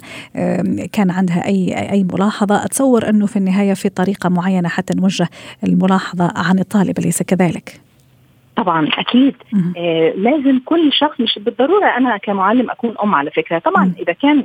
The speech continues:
Speaker 2: أم أيضا أو أب يشعر أكثر بالطرف الآخر. آه، أي شخص لا يقبل أي كلمة على ابنه أكيد،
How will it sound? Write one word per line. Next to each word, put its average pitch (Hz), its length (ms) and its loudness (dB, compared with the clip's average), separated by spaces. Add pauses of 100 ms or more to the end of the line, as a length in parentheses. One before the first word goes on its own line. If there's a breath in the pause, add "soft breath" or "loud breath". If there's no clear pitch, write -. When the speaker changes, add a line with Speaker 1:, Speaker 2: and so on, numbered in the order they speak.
(100)
Speaker 2:
أم 254 200 2 (100)
أيضا 190 280 -4
أو 156 80 -4
أب 214 180 -2 (340 loud breath)
يشعر 208 460 0
أكثر 151 380 -4
بالطرف 170 400 -4
الآخر. - 400 -4 (460 loud breath)
آه، 190 240 0
أي 339 280 2
شخص - 320 -6
لا 240 140 0
يقبل 226 360 -2
أي 254 160 -2
كلمة 233 300 0
على 170 160 2
ابنه 277 300 -2 (120)
أكيد، 202 340 -2